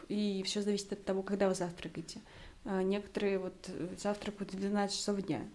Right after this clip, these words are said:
<laughs> или в час, или в одиннадцать. То есть это уже такой больше к обеду.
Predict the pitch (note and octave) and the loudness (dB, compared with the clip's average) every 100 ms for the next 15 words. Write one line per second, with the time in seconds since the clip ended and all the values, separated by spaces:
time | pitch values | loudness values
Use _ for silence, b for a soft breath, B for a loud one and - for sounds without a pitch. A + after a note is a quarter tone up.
0 | - F3 A3 - F#3+ F#3+ - D3+ - - | -12 -8 -6 -2 0 0 -2 -2 -4 -12
1 | - B B - G3+ G3 G3 F3 D#3+ C#3+ | -20 B B -6 0 2 4 4 4 2
2 | - E3+ F#3+ - F#3 F3 F#3 E3+ F#3 F#3 | -4 -4 -2 2 0 0 -2 2 2 2
3 | - F#3+ E3+ D3+ | 2 4 6 4